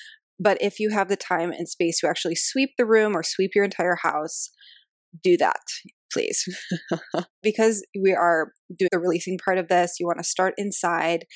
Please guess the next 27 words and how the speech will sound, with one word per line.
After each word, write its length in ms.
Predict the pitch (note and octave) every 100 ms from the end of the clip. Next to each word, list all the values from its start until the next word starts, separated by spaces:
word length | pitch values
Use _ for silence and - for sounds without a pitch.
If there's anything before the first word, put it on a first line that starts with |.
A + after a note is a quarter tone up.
| - - -
and 140 | G3
move 180 | G3 G#3 -
consistently 680 | A3+ - - G#3 - G3+ G3+
towards 400 | - F#3 F3+ -
the 100 | F3+
door 540 | E3+ D#3+ D3 C#3 - _ _ _ _ -
to 140 | G#3
the 120 | F#3 C3
outside, 520 | E2+ - - G#1+ G3 F#3 _ _ _ -
where 200 | F#3 D#3+
if 100 | -
we 200 | F3 E3+
were 300 | E3 D3+ D3+ _ _ -
trying 160 | - F3
to 60 |
call 320 | F3 - F3+ F3
in 300 | E3 E3 F3
for 80 | F#3+
this 160 | F3+ -
part 140 | F3+ F3
of 80 |
the 80 | F3+
ritual, 380 | E3+ E3 E3 D#3
we 100 | D#3+
would 160 | D#3 D#3+
be 80 | -
sweeping 460 | - D#3+ E3 E3